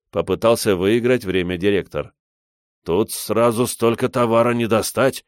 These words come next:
Да тебе, небось, еще и маслята понадобятся». «Верно мыслишь. Я готов взять сразу ящик», похвалил дельца за сообразительность Матвей. «Даю неделю срока на поиски поставщика.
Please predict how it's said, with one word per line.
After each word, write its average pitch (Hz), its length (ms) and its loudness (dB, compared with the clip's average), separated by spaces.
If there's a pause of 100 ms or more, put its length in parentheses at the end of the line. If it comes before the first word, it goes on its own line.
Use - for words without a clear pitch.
(560)
Да 92 60 2
тебе, 110 320 2
небось, 127 340 4
еще 123 220 -2
и 131 60 2
маслята 117 580 0
понадобятся». 113 840 0 (680)
«Верно 95 400 0
мыслишь. 120 560 0 (480)
Я 131 220 4
готов 143 380 4
взять 117 300 2
сразу 120 320 2
ящик», 120 600 0 (340)
похвалил 101 540 2
дельца 98 400 0
за 87 140 -4
сообразительность 92 880 -4
Матвей. 92 500 -4 (720)
«Даю 104 320 0
неделю 123 400 4
срока 139 360 0
на 104 120 0
поиски 110 400 0
поставщика. 90 800 -6